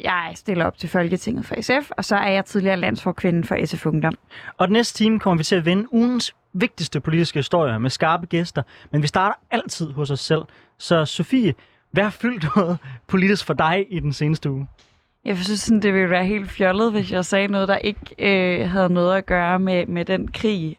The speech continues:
Speaker 1: øh, der siden vi sidst stod i det her radiostudie, er brudt ud. Øh,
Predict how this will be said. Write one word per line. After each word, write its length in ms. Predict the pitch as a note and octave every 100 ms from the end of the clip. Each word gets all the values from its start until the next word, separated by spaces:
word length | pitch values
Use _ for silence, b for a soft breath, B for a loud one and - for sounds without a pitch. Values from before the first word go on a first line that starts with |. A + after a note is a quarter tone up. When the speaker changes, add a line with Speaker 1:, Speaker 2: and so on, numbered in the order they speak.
| -
Speaker 1:
øh, 360 | F#3 F3 D#3+ -
der 220 | F3 D#3 E3+
siden 400 | - G3+ F#3+ F#3+
vi 60 | F#3+
sidst 220 | A#3 A#3
stod 180 | - F3+
i 40 |
det 120 | E3
her 160 | F3+ F3
radiostudie, 720 | F3+ F#3 F#3 - F#3 E3+ E3+ B B B B -
er 120 | F3+
brudt 240 | F#3 F#3
ud. 160 | F#3+ F#3+ - B B B -
Øh, 180 | G#3+ G3+